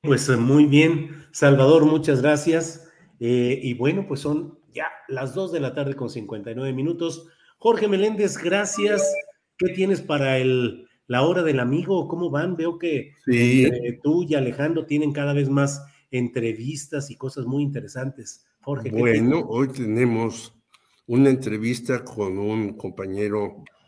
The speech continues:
Speaker 2: Américo Saldívar, que hizo dos artículos en La Jornada acerca del agua en Monterrey.
Speaker 1: Ujú.
Speaker 2: Él es,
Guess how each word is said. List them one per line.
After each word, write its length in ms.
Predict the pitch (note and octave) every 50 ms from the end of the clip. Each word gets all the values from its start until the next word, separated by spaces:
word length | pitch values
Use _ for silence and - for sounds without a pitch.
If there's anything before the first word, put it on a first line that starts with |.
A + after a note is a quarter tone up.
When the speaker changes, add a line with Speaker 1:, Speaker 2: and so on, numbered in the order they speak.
| _ -
Speaker 2:
Américo 580 | G#2+ G2+ G2+ G#2 A2 A#2+ A#2+ A2 - - G2
Saldívar, 1000 | F2 - - F#2 F#2 F#2+ F#2 F2+ G#2+ A#2 A2+ F#2 G2+ A2+ A2+ A2+ A2 - - _ _ _ _ _ _ _ _ _ _ _ _ _
que 180 | - G2 F#2 F#2
hizo 300 | G2 G#2 G2 - - F#2
dos 320 | G2 G#2+ G#2+ G2 - -
artículos 760 | F#2 F#2 F#2+ F2 - A2+ G#2+ - - A2 G#2 G2+ G2+ - -
en 100 | F2 F2+
La 80 | F#2 F#2
Jornada 540 | - - F#2 F2+ F2 F#2 G2+ G#2 G2+ G2+ F#2+
acerca 380 | F#2 - - G2+ G2+ - -
del 220 | F#2+ F#2 F2+ F#2 F#2
agua 480 | G2 F#2+ F#2 G2 F#2+ F#2 G2 F#2+ G2 F#2
en 180 | G2+ F#2 F2+ F#2
Monterrey. 880 | F#2 F2+ F2 - - G2 F#2 F2+ G2 G2 G2+ A2 A#2 C3 C3 C3 - - - - _ _ -
Speaker 1:
Ujú. 280 | A#2 A2+ A#2 A2+ A2+
Speaker 2:
Él 160 | A2+ G#2 G2+ G#2
es, 420 | G2+ G2+ G2 - - - - _